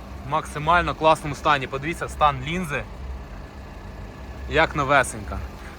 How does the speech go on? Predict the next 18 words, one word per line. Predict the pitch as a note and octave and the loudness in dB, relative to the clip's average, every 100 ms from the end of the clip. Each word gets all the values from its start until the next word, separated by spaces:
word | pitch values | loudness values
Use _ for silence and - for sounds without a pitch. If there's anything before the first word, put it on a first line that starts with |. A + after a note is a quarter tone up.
| - | -14
Сто | - - G3+ | -6 6 8
сорок | G#3 E3+ E3 D3+ | 8 6 6 6
три | D#3 E3 | 4 4
тисячі | E3 D3+ C3+ C#3 | 4 0 -2 2
пробігу, | D#3+ F#3 D#3+ G3 | 6 6 6 2
по | - | 2
кузову | C#3+ F3+ E3 C3+ B2+ | 0 2 0 0 -2
жодних | A2+ D#3 C3 B2+ | 2 2 2 -2
зауважень | A2 C#3 D3+ D3+ C3+ B2+ | -2 4 8 8 6 0
немає. | C#3 D3 D3 C#3+ E3 - - - - - - - | 0 6 8 8 4 -2 -8 -8 -8 -12 -16 -12
Подивіться, | B2 C3 B2+ C3+ | -8 -6 -4 -2
ні | D3 | -2
вмятин, | D3+ D3 B2+ - A#2+ | 4 6 6 4 -2
нічого, | C3 D3 - C#3+ A2+ G2+ G2+ | -2 -4 0 2 2 0 -2
ні | C#3+ | -4
сколів, | - - D3 B2 A#2+ | -4 -2 0 0 -2
ні | C3+ | 0
царапин. | C#3+ C#3 C3 A2+ | 4 6 6 2